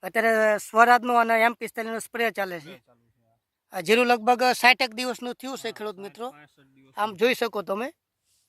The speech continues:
Speaker 1: એવરેજ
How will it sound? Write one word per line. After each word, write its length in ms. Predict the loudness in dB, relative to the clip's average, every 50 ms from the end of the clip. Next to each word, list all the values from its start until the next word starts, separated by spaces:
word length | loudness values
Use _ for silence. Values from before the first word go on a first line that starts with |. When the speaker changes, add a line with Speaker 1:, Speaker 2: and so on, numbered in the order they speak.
| _ _ _ _ _ _ _ _ _ _ _ _ _ _ _ _ _ _ _ _ _ _ _ _ _ _ _ _ _ _ _ _ _ _ _ _ _ _ _ -20 _ _ _ _ _ _ _ _ _ _ _ _ _ _ _ _ _ _ _ _ _ _ _ _ _ _ _ _ _ _ _ _ _ _ _
Speaker 1:
એવરેજ 540 | 6 8 8 8 8 4 4 4 0 -8